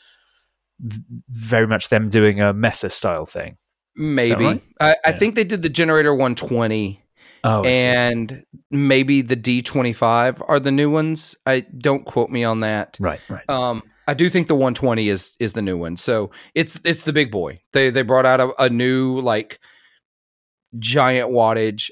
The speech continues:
Speaker 2: amplifier. Uh, Rev is obviously in that high gain world, and they're just a little more modern than, than I play. Um,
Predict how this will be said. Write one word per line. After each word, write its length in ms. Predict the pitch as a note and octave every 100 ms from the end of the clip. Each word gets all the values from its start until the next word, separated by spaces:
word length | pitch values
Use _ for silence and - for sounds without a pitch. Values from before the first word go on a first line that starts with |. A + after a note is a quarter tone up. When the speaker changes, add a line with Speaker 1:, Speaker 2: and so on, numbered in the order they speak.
| -
Speaker 2:
amplifier. 960 | A#2+ G#2+ A2+ - G2+ G2 G2 F#2+ F#2+ - -
Uh, 260 | A2 G2 - _ _ - A#2+ G#2 G2
Rev 400 | C3 C#3 C#3 C3+
is 120 | B2
obviously 440 | A#2+ B2 A2+ B2
in 100 | A2
that 140 | A2+ -
high 220 | - A2
gain 340 | A2 A2+ A2+ G2+
world, 600 | G#2+ A2 A2 G#2+ G#2+ -
and 140 | A#2+ G#2
they're 140 | G2+
just 320 | G#2+ B2 A2
a 60 | B2
little 220 | A#2+ A#2+
more 160 | A2+ G#2+
modern 480 | G2 G2 G#2 G#2 G2
than, 240 | G2 G2
than 200 | G2 G2
I 160 | G2 G2+
play. 540 | G2+ A2 F#2+ F#2+ F#2+ _ - - - _ -
Um, 420 | A#2 G#2 F#2+ F#2+